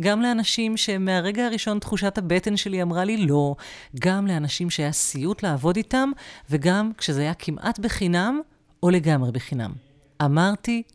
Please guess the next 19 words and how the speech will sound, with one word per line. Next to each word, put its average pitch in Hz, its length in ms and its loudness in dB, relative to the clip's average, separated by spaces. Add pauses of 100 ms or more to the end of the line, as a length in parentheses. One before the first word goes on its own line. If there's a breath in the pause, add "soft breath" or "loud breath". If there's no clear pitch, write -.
(120)
כן. 135 280 0 (840)
אז 202 140 2
כן, 185 280 2 (120)
בהחלט 214 600 2
צריך 196 300 -2
לקחת 214 340 2
עבודות 175 380 2
בתחילת 196 480 0
הדרך, 170 600 2
אפילו 254 480 0
להגיד 196 400 0
כן 214 300 2
לעבודות 180 440 0
שלא 240 300 2
בדיוק, 214 480 0
בדיוק 185 300 0
עבודות 170 260 0
החלומות 147 420 0
שלכם. 120 380 -6